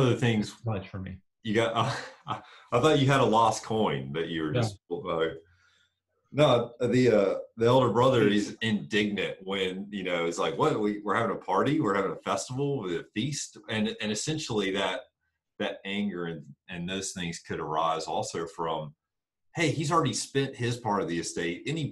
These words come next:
Speaker 1: party that we're having now is my estate that is now being spent on the son who doesn't deserve anything." It's like,
Speaker 2: Oh, wow.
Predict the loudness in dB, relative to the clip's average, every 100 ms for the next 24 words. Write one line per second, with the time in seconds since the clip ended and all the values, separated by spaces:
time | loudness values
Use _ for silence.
0 | -2 2 4 4 2 -2 0 0 -2 -4
1 | 0 2 2 0 -4 0 2 4 4 0
2 | -4 -6 -6 -8 -8 -6 -6 -4 -2 -2
3 | -2 -6 -8 -12 -4 -2 -2 -4 -12 _
4 | _ _ _ _ _ -4 -2 0 -2 -4
5 | -2 0 -2 -6 -6 -2 -2 -4 _ -2
6 | 0 0 -2 2 4 4 2 0 0 -2
7 | -2 -4 -6 0 2 2 0 -2 0 0
8 | -4